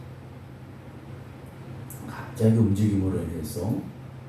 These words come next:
법궤, 이 하나님의 궤가 흔들려서 떨어질 상황이 되었을 때 묵살하는 사람이 궤가 떨어지는 것을 막으려고 손을 대었다가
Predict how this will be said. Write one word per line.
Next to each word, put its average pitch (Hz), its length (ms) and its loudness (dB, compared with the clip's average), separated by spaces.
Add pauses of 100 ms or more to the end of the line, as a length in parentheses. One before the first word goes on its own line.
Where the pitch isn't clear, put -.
법궤, - 560 2
이 98 100 2
하나님의 113 460 10
궤가 - 540 -4
흔들려서 117 640 2
떨어질 139 480 4
상황이 107 560 2
되었을 - 460 -4 (140)
때 - 260 2 (400)
묵살하는 92 580 2
사람이 - 400 -2 (240)
궤가 - 240 0
떨어지는 110 520 4
것을 98 320 2
막으려고 92 800 0 (300)
손을 113 480 4
대었다가 98 720 0